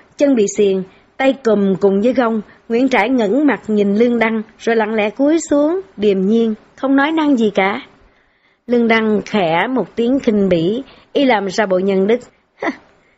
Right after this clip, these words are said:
"Ông có thứ khiếu quan gì không? Nếu ông nhờ,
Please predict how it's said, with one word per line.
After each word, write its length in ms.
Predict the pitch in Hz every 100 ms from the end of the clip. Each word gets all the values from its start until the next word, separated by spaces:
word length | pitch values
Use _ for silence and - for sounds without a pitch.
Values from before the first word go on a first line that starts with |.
| _ _
"Ông 200 | - 285
có 60 | 294
thứ 360 | - 320 370 415
khiếu 300 | - 359 370 381
quan 360 | 302 285 262
gì 120 | 247 226
không? 360 | 262 240 190 151 _ _ - -
Nếu 200 | 320 427
ông 200 | 320 285
nhờ, 340 | 240 208 202